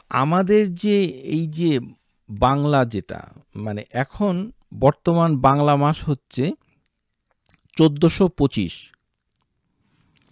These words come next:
আর হিজরি মাস হচ্ছে চোদ্দশো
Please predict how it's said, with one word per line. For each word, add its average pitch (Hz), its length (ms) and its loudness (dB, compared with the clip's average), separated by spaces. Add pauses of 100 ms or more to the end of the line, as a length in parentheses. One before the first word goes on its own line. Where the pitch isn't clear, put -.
(720)
আর 120 180 4
হিজরি 185 840 2
মাস 151 420 0
হচ্ছে 170 480 -4 (340)
চোদ্দশো 180 640 4